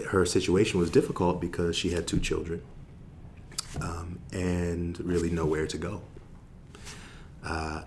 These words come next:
and, uh, what she ended up doing, uh, was leaving, uh, on her own to, uh, find an apartment in another part of town and get settled so that she could bring us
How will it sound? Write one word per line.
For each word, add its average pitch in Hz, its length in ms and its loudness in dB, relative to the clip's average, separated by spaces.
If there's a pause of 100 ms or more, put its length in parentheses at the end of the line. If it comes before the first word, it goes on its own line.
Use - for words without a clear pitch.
and, 85 760 0 (180)
uh, 82 420 -6
what 92 300 4
she 90 220 2
ended 104 220 4
up 87 160 4
doing, 85 440 4 (220)
uh, 80 300 -6
was 82 960 0 (300)
leaving, 95 600 -2 (1400)
uh, 82 180 -6
on 85 200 -2
her 107 160 6
own 80 160 0 (1300)
to, 82 800 2
uh, 80 380 -6 (1000)
find 85 360 2
an 87 100 4
apartment 87 480 0
in 82 80 -2
another 85 280 2
part 82 200 -2
of 82 80 0
town 87 380 0
and 82 80 -4
get 87 160 -2
settled 85 380 0
so 82 100 -4
that 78 140 -2
she - 120 -6
could 76 200 -6
bring 82 180 -2
us 78 300 -10